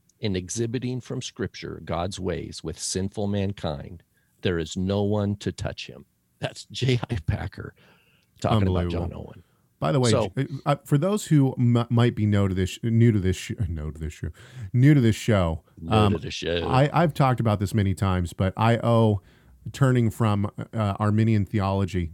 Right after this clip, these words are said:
Speaker 2: to the doctrines of grace. I owe that, uh, well, I owe it to the Lord, but the, but, uh, the Lord used J I Packer as the match that, that, that s-, lit that fire. Um,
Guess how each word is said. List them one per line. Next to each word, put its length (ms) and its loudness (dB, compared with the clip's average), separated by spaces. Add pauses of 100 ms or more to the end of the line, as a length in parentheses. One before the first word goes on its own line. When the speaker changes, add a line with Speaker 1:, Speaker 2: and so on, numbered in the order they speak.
Speaker 2:
to 500 2
the 100 -2
doctrines 460 0
of 140 -4
grace. 440 -4
I 120 -4
owe 180 -4
that, 300 -4 (360)
uh, 200 0 (380)
well, 260 -6 (100)
I 120 -2
owe 100 2
it 60 -4
to 80 -4
the 60 -4
Lord, 240 0
but 160 -4
the, 220 0
but, 240 0 (500)
uh, 200 -2
the 140 -2
Lord 340 4
used 260 4
J 180 4
I 120 2
Packer 420 0
as 120 -2
the 60 -2
match 360 -2
that, 200 -10
that, 200 -4 (200)
that 180 -6
s-, 260 -14
lit 380 -2
that 160 -4
fire. 420 -2 (560)
Um, 480 -2